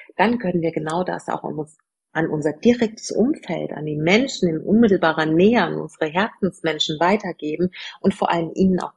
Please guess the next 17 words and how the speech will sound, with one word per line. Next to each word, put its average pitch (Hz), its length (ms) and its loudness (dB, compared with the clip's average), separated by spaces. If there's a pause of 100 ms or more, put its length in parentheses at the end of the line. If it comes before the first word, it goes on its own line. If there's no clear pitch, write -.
(200)
Vorbild 185 400 2
sein, 156 360 -4 (260)
dass - 240 -16
alles 160 340 -4
in 160 80 -10
diesem 156 300 -10
Leben 156 260 -4
möglich - 480 -6
ist 180 260 -4
und 165 140 -6
dass 160 220 -8
wir 151 160 0
dann 254 340 0 (320)
Lösungen 180 440 4
finden, 170 540 -2
wenn 160 200 -2
es - 280 -10